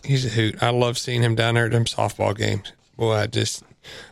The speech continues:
warm, warm my heart, warm my heart. So, uh, all right, as we continue on with the celebration of Homeownership Month, um, let's just, uh,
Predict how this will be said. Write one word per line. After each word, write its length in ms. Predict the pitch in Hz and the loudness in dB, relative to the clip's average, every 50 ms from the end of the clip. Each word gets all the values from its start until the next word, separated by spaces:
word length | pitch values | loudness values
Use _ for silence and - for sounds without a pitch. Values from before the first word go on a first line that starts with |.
| _ _ | _ _
warm, 420 | - 123 131 139 147 151 147 143 - - | 0 2 4 4 4 2 0 -2 -2 0
warm 240 | - 156 175 180 180 | 2 2 2 2 2
my 140 | 175 170 151 | 2 0 2
heart, 300 | 135 143 131 110 - - - | 2 2 0 0 -2 -2 0
warm 220 | 127 143 147 147 147 | 2 2 2 2 2
my 140 | 135 120 | 2 2
heart. 300 | 113 110 98 92 - - | 0 0 -2 -4 -4 -6
So, 340 | - - 110 107 104 101 - - _ _ - - - - - - - - - _ - | -6 -4 -4 -2 -4 -4 -6 -10 _ _ -10 -10 -10 -12 -20 -20 -20 -20 -20 _ -2
uh, 280 | 135 139 135 131 127 - - - | 0 2 2 0 0 -2 -2 0
all 120 | 156 170 | 2 2
right, 260 | 185 180 165 147 - - _ _ | 2 2 0 -2 -4 -6 _ _
as 300 | 147 156 185 190 175 175 | 0 0 0 0 -2 -4
we 260 | 180 185 180 180 170 | -2 -2 0 0 -2
continue 540 | 156 - 170 160 151 - 175 165 160 151 147 | -2 -2 0 0 0 -2 -2 -2 0 0 2
on 320 | 143 143 143 143 139 135 131 | 2 2 2 2 2 2 2
with 420 | 131 131 127 127 113 - - - - _ - | 2 2 2 0 -2 -6 -12 -16 -20 _ -4
the 100 | 135 131 | -2 -2
celebration 840 | - - 220 220 208 165 147 147 143 139 127 - - 135 131 123 - - | -2 -2 -2 -2 -2 -2 -2 -2 -2 -2 -2 -2 -4 -8 -10 -10 -6 -4
of 460 | - 127 123 120 120 117 117 113 - - _ _ - | -2 0 0 0 0 -2 -2 -4 -8 -14 _ _ -14
Homeownership 800 | - 143 - 185 190 180 165 151 143 127 120 - 139 127 107 - | -8 -2 0 2 2 4 2 2 2 0 0 -2 -4 -8 -6 -4
Month, 400 | 131 143 170 180 - - - - - - _ _ _ _ - - - - - _ _ - | -2 -2 -2 -2 -6 -10 -14 -14 -16 -20 _ _ _ _ -20 -20 -20 -20 -20 _ _ -6
um, 520 | - 120 113 113 113 117 113 113 110 110 - _ _ - - - | -2 0 0 2 2 2 2 0 -2 -4 -6 _ _ -10 -4 -2
let's 320 | 123 127 120 - - - | 0 0 0 -2 -6 -4
just, 360 | - 135 131 120 - - - | -2 0 0 0 -2 -2 -2
uh, 260 | 127 123 123 120 117 | 0 0 0 0 -2